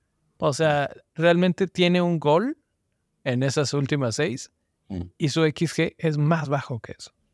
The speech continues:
Speaker 1: Entonces, con el, y compáralo con el Salah, que tiene cinco goles, pues creo que la respuesta se, se dice sola. Ahora,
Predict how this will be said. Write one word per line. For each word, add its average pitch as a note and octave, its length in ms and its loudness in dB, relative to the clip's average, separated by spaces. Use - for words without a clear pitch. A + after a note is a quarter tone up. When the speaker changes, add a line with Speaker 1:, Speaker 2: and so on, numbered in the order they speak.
Speaker 1:
Entonces, D3 580 0
con D3 300 0
el, D#3+ 200 -2
y C3+ 40 -4
compáralo D3 580 0
con C3+ 240 -2
el B2 80 -2
Salah, D3 340 0
que C3+ 160 -4
tiene A#2 320 -6
cinco D3+ 400 -2
goles, D#3+ 540 0
pues - 540 -6
creo B2+ 180 0
que C#3+ 100 2
la A#2 280 0
respuesta B2 540 -2
se, - 340 -6
se - 160 -2
dice C#3 240 0
sola. B2 240 -2
Ahora, C3+ 360 -2